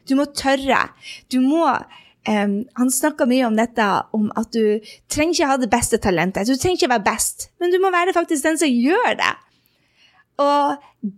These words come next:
det inspirerte meg. Han fikk altså jobb på et, eh, s-, City Syd eller noe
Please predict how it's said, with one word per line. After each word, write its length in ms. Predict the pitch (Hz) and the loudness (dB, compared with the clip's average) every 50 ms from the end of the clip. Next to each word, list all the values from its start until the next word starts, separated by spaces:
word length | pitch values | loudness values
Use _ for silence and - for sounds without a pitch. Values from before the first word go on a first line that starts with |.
| _ - | _ 0
det 320 | 277 285 269 247 - - - 226 | 2 2 2 2 0 0 -2 -2
inspirerte 480 | 208 - - - 208 202 202 202 - - - | -2 0 0 2 2 2 2 0 -2 -4 -2
meg. 160 | - 214 208 | -2 -2 2
Han 160 | 262 254 254 | 2 2 2
fikk 240 | 240 - 285 269 - | 4 2 0 0 0
altså 240 | 240 220 - 220 214 | -2 0 2 2 4
jobb 300 | 208 233 269 269 220 - | 4 4 4 2 0 -2
på 80 | - 202 185 190 | -2 0 0 0
et, 160 | 196 190 - | -2 -2 -2
eh, 160 | 180 190 190 | -2 -2 -2
s-, 480 | 196 202 - - - - - 226 220 - | -2 -4 -4 -6 -4 -4 -2 -2 -2 -2
City 400 | - - 240 226 - - 220 - | -2 -2 -4 -4 -4 -6 -4 -2
Syd 320 | - 247 254 262 202 208 | 0 0 0 2 2 0
eller 160 | 185 190 190 | 0 0 0
noe 80 | 190 | -2